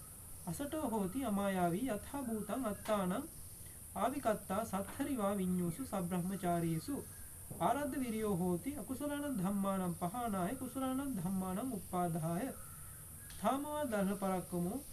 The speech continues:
අනිකිත්ත ධුරෝ කුසලේසු ධම්මේසු. පඤ්ඤා හෝති උදයත්ථ ගාමිනියා පඤ්ඤාය සමන්නාගතෝ අරියාය නිබ්බේධිකාය සම්මා දුක්ඛක්ඛය ගාමිනියා. ඉමානිකෝ රාජකුමාර පංච පදානියං ගානි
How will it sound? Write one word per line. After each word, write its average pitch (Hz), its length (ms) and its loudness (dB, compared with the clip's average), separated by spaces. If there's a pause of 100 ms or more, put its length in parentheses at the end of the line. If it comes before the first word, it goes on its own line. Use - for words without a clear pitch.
(160)
අනිකිත්ත 262 560 -2
ධුරෝ 185 480 2
කුසලේසු 254 580 -4
ධම්මේසු. 175 580 0 (840)
පඤ්ඤා 294 520 0
හෝති 202 340 0
උදයත්ථ 220 540 -2
ගාමිනියා 185 640 2
පඤ්ඤාය 208 480 0
සමන්නාගතෝ 190 840 0 (440)
අරියාය 240 500 2
නිබ්බේධිකාය 220 920 0
සම්මා 226 440 0
දුක්ඛක්ඛය 220 640 -2
ගාමිනියා. 180 640 2 (460)
ඉමානිකෝ 294 540 0
රාජකුමාර 202 640 2
පංච 226 360 -2
පදානියං 185 600 2
ගානි 175 400 2